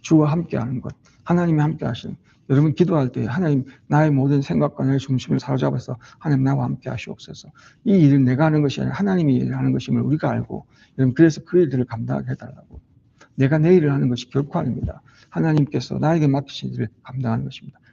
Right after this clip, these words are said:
그게, 아, 공부하는 일이나 그 가정을 세우는 일이나 직장을 섬기는 일이나 여러분 또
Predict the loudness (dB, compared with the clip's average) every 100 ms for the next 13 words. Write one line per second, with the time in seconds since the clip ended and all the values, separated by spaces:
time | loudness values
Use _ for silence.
0 | _ -2 0 0 -2 -6 -14 -16 -18 -14
1 | -4 0 2 2 0 -2 -4 -6 -6 -8
2 | -14 -12 -10 -4 -2 0 0 0 0 0
3 | -2 -2 -4 -6 -10 -6 -2 -2 -4 -16
4 | -10 -2 0 2 2 0 -4 -6 -8 _
5 | -2 2 2 0